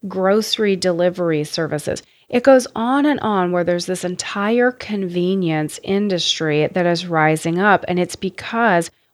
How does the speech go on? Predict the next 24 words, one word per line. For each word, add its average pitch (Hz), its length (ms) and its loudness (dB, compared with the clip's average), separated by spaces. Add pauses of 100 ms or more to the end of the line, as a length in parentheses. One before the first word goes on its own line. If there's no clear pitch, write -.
we're 190 300 4
all 202 280 4
very 196 400 2
busy 160 600 -2
and 185 180 0
we 196 100 2
want 190 440 0
to 160 520 0
get 170 200 2
rid 226 420 4
of 160 400 4 (240)
the 175 100 0
tasks 165 680 -4
that - 200 -4
take 175 380 -4
way 170 180 0
too 190 320 -4
long 165 460 0
to 170 220 -4
do, 151 360 -2
that 165 160 -2
are 160 120 0
repetitive 165 720 0
and 156 120 0